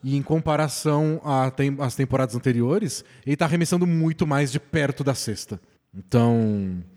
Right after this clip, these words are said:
é onde você é bom, é onde você vai jogar, parou com a palhaçada de só ficar dando arremessinho. E aí o que aconteceu? Nessas últimas semanas, até os arremessos ele começou a acertar. Ele tá arremessando menos de meia distância e de três, mas você falou os números aí nessa sequência.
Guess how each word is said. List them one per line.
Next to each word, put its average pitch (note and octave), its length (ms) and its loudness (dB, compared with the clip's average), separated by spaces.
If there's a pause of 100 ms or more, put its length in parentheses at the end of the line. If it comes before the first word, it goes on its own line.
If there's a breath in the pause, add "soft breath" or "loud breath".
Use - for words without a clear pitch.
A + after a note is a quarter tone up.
(120)
é C#3+ 120 0
onde E3+ 220 0
você D#3 240 0
é - 20 0
bom, D#3+ 460 -2
é E3 140 0
onde D#3 260 2
você D3+ 220 0
vai C#3 160 2
jogar, C3 600 0 (460 loud breath)
parou E3+ 340 2
com - 80 -2
a E3+ 40 2
palhaçada C3+ 840 0
de C3 300 0
só C3+ 140 -2
ficar C#3 160 -2
dando C#3+ 180 2
arremessinho. C3 600 0 (440 soft breath)
E D3+ 80 -4
aí F#3+ 60 2
o - 20 -2
que A3 40 -2
aconteceu? F#3+ 560 0 (360)
Nessas E3 320 0
últimas F3 300 0
semanas, F3 320 0
até F#3+ 160 0
os A3 80 2
arremessos G#3 380 0
ele G3+ 100 0
começou G3 200 0
a - 20 0
acertar. C#3 340 -2 (340 soft breath)
Ele C#3+ 120 -2
tá E3+ 80 0
arremessando F3 420 2
menos E3 720 0 (400)
de A#2+ 140 -2
meia C#3+ 180 4
distância C#3 380 0
e B2 40 -4
de B2+ 80 0
três, C#3+ 320 -2
mas F3 140 0
você F3+ 160 -2
falou A3 260 0
os F3 120 0
números A#2 340 0
aí A2+ 120 0
nessa A2 200 -4
sequência. G#2+ 480 -2